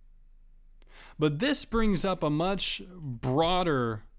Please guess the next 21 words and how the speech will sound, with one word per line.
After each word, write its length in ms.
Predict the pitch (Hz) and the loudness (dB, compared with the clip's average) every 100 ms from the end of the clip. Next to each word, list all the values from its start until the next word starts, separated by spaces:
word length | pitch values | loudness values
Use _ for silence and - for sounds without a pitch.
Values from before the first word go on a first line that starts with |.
| - - - - - - - - - | -20 -20 -20 -20 -20 -20 -20 -14 -4
debate 400 | 131 127 143 135 | 0 2 2 2
that 100 | 135 | 0
we 140 | 127 | 0
should 220 | 117 127 | 0 -2
be 140 | 120 107 | -2 0
having. 420 | 104 92 117 135 - - - - - - - - - - | -2 -4 -8 -18 -20 -20 -20 -20 -20 -20 -20 -20 -20 -8
'Cause 200 | 120 - | -6 -2
like 280 | 208 220 | -2 0
I 60 | 175 | -2
said, 420 | - 143 95 - | 0 -2 -2 -4
let's 280 | 135 214 220 | -4 -2 0
have 240 | 156 127 | 2 2
a 60 | 110 | 2
debate. 380 | 98 104 110 131 - - - - - - | -6 -8 -12 -16 -20 -20 -20 -20 -20 -6
But 80 | 139 | -4
the 80 | 123 | -4
problem 960 | - - 226 262 208 120 95 95 127 - - - - - - - - - | 0 4 8 8 8 6 4 0 -4 -8 -18 -20 -20 -20 -20 -20 -12 0
is 160 | 135 | 2
that 200 | 131 127 | 4 2
the 100 | 127 | 0
left 800 | 117 139 208 139 110 127 - - | 0 2 4 4 0 -2 -14 -20